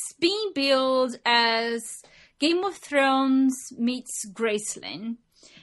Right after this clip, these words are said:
And it's called Daughters of Ruin by K D Kastner. And listen to this. It's about four fierce princesses that are from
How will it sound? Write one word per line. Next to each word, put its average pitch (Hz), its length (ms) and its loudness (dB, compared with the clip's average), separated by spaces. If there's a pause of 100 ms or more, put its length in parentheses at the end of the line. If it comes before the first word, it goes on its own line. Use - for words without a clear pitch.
And 240 100 2
it's 254 140 2
called 285 320 2
Daughters 320 380 2
of 403 180 0
Ruin 233 560 2
by 226 180 2
K 262 320 0
D 262 500 -2
Kastner. 202 680 -4 (540)
And 262 140 6
listen 349 240 4
to 339 120 -2
this. 208 260 2
It's 247 120 -2
about 285 380 4 (220)
four 359 400 6 (640)
fierce 440 560 2 (140)
princesses 226 1300 -6 (800)
that 254 400 6
are 247 420 4
from 247 640 -6